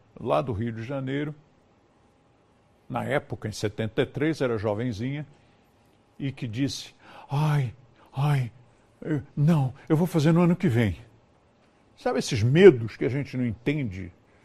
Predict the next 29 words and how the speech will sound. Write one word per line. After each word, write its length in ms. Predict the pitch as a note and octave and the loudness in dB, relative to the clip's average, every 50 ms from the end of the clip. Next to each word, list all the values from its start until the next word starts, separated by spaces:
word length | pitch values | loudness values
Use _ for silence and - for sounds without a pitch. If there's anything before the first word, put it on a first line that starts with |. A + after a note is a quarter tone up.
| _ _ _ _ | _ _ _ _
e 100 | B2 A2+ | -14 -12
devem 300 | G#2 G#2 D3 D3 C3+ D3 | -4 0 0 0 0 -2
ter 180 | C#3 - C3+ A2 | -4 -4 -6 -6
sido 260 | - - C#3+ B2+ C3 | -4 -4 -4 -2 -2
introjetados 840 | C#3 C3+ - - D3 A2 G#2 A#2 G2+ - - C3+ C#3 C3+ B2 A2+ G#2 | -4 -2 0 0 2 2 2 0 0 2 0 2 2 2 0 -2 -2
na 100 | A#2+ A2+ | -2 -2
infância, 640 | G#2 - - - - C3 D#3 C#3+ - - - F#2+ | -4 -6 -8 -6 -2 0 0 0 -2 -4 -6 -4
medo 300 | G2+ A2 C3 C3+ A2+ A#2+ | -2 -2 -2 -2 -2 -4
de 100 | A2 G#2+ | -6 -6
prova? 580 | - - - C3 B2+ D#3 B2+ F#2 - F#2+ - - _ _ _ _ _ _ _ _ - | -8 -6 -4 0 2 2 2 2 -2 -10 -12 -14 _ _ _ _ _ _ _ _ -12
Que 80 | G4+ | -8
medo 280 | A4 G#4+ G#4+ G#4 F#4 F4 | 2 4 4 4 6 2
de 120 | C4+ C4+ | 0 -2
prova? 420 | - - - G3 G#3 A3+ F#3 D3 C#3 | -4 -2 0 2 2 2 2 0 -2
Qual 100 | A3 A#3+ | -2 -2
é 40 | |
o 20 | D#4 | -2
problema? 480 | E4+ - F#3 F3+ A3 C#4 D4+ C#4+ C#4+ | -4 -4 0 0 0 0 0 0 -2
Alguém 500 | D3 C3 C#3 E3+ F3 F#3+ F#3 E3+ G#3+ A#3+ | -4 -4 -4 -6 -8 -8 -6 -6 -4 -4
vai 160 | A3+ A3+ A#3 G#3 | -4 -2 -4 -4
arrancar 500 | E3 D3+ E3+ F3 C#3 A2 - F#3+ G3 G3 | -2 -2 -2 -2 -4 -2 -2 -2 -4 -4
o 40 | |
seu, 260 | - - E3+ D3+ B2 G2+ D#3 - - | -2 -4 -4 -4 -4 -8 -12 -14 -6
seu 140 | - D3 C3 | -4 -4 -2
braço? 560 | G#2+ G#2 F#3+ A#3 A3 A3 F3 - - - G2+ - _ - - - - - | 2 4 4 6 6 4 2 0 -6 -14 -14 -16 _ -20 -20 -20 -18 -14
Vai 220 | - A3 A3 A3+ - | -4 -2 -2 0 4
lá, 220 | - A#3 D4 E4+ | 4 4 4 2
faz 300 | D4+ - C4+ D#4 A#3 - | 2 0 0 0 0 -2
prova. 580 | - - G3 A3+ C4 C#4 C4 A3 F3 C#3 A2+ | 0 2 4 6 8 8 8 8 6 4 2